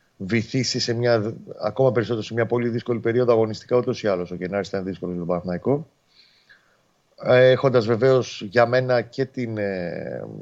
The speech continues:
και κάποια πράγματα, ξέρεις, κάποιες συγκυρίες, πολλές φορές είναι και υπέρ του, της μίας ομάδος.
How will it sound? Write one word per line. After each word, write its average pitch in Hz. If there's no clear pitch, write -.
και -
κάποια 113
πράγματα, 110
ξέρεις, 107
κάποιες 95
συγκυρίες, 113
πολλές 113
φορές 113
είναι 117
και 98
υπέρ 90
του, 85
της 95
μίας 104
ομάδος. 131